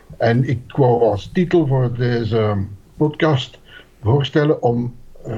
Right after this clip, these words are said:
Frank Judo en de Fontein van Minerva te nemen. Ik vond dat zo'n mooie, een mooie titel. <clears throat> Ehm, wel, ik, ik heb, ik heb meneer Judo leren kennen, ehm, in een bezoekje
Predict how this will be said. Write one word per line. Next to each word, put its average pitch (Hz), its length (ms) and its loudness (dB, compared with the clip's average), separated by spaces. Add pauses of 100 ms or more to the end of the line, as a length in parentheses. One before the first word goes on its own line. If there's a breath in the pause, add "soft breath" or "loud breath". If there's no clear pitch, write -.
Frank 95 280 -4
Judo 165 420 4
en 117 120 2
de 113 120 0
Fontein 143 500 2
van 117 220 0
Minerva 104 640 0
te - 140 -2
nemen. 95 380 -2 (340 loud breath)
Ik - 160 -20
vond 117 180 -2
dat 101 120 0
zo'n 104 300 0
mooie, 113 440 2 (120)
een 101 100 0
mooie 98 380 0
titel. 101 420 0 (680 loud breath)
<clears throat> 110 340 2 (400)
Ehm, 120 340 2 (100)
wel, 160 280 4 (420)
ik, 139 120 -2 (280)
ik 127 180 -2
heb, 165 180 -6
ik - 80 -14
heb 160 160 0
meneer 123 480 2
Judo 131 280 2
leren 113 380 2
kennen, 151 500 2
ehm, 107 400 0 (140)
in 127 160 2
een 101 160 0
bezoekje 156 680 2